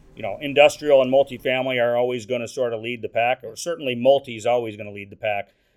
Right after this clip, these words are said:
Um, industrial has, has really had a nice run, but I think self-storage is right there. And I think that, um, if you talk to some of the institutional players and some of the capital sources that have had, uh, experience with it,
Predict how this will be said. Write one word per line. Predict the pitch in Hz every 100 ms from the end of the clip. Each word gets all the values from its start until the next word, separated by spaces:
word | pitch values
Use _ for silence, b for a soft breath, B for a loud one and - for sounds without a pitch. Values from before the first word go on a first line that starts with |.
| _
Um, | 113 110 104 117
industrial | 117 127 131 - 131 117 113
has, | 110 98
has | 120 107 98
really | 113 131 120
had | 120 120
a | 110
nice | 110 104 117
run, | 139 143 117 107 104 _ _ _
but | - 113
I | 135
think | 143 -
self-storage | 147 131 - 143 135 113
is | 110 101
right | 117 117 104
there. | 123 117 101
And | 104
I | 101
think | 117 104
that, | 120 104 104 -
um, | 104 101 98 95 _ _ _ _
if | 104 120
you | 127
talk | 139 127 -
to | 117
some | 131
of | 120
the | 117
institutional | 123 - 131 123 120 113
players | 123 123 123 104
and | -
some | 117
of | 113
the | 110
capital | 123 123 120 113
sources | 120 117 107 107
that | 110
have | 104
had, | 110 113 107
uh, | 117 107 104 101
experience | 98 - 151 147 117 -
with | 110 107
it, | 104